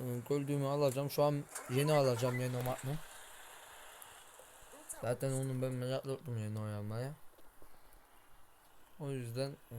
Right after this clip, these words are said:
demiş oldum. Yine ister tırlarınız varsa yorumlara yazın. Çoğu tır aldık zaten.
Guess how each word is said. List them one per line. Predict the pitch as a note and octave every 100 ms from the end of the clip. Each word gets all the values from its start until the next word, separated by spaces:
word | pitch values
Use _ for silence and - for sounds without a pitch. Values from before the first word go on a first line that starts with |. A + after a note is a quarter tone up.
| A2 A2 A2
demiş | A#2+ B2+ B2+
oldum. | B2 B2+
Yine | C#3
ister | C#3 - D#3
tırlarınız | D3+ D3 C#3+ C#3+
varsa | C#3 D3
yorumlara | C#3+ C#3+ C#3+
yazın. | D3 D3+ C3+ D3 - - - - -
Çoğu | - C#3
tır | - C#3
aldık | C#3 C#3 B2+
zaten. | A#2+ A#2 B2+